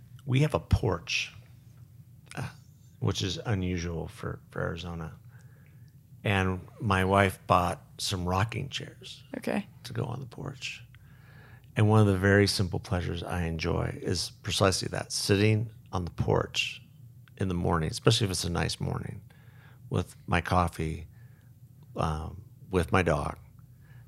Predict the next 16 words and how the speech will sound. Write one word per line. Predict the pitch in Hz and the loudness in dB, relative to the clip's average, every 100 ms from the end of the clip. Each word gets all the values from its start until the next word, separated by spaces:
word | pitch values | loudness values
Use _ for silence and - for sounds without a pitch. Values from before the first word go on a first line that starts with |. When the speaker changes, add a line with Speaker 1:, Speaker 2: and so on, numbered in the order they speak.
| - | -12
Speaker 1:
and | 87 | -6
just | 90 - | -6 -2
watching | 92 90 - 95 | 0 0 -2 -4
the | 85 | -2
world | 95 98 | -4 -4
go | - | -10
by, | - - - - - | -14 -18 -20 -20 -12
just | - 92 | -4 -2
listening | 104 104 92 113 92 | 4 4 4 2 0
to | 87 | -2
the | 82 | -4
sounds | - 92 85 80 | -4 -2 -2 -6
of | - | -12
the | - | -12
morning. | - - - - - | -12 -10 -14 -14 -4
Speaker 2:
Mm. | 202 202 | -2 0